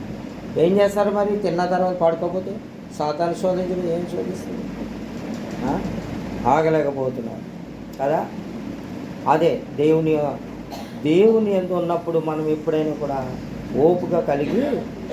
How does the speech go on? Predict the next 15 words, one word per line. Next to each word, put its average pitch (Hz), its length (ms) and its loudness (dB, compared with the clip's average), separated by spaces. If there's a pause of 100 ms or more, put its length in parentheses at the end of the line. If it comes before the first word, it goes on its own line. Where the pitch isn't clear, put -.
(200)
ఉండాలా, 131 540 2 (140)
ఓర్మి 220 420 8
కలిగి 180 280 0
ఉండాలా. 139 480 -2 (460)
దేవుని 202 460 6
శక్తిని 185 480 0
మనం 165 260 0
మూడు 214 260 6
రోజుల 226 180 8
నుంచి 196 560 0 (380)
ఉపవాసాలు 190 600 2
ఉంటే 180 280 -2
ఉన్నారు 160 380 2
మీరు - 520 -8
కదా. 165 200 -4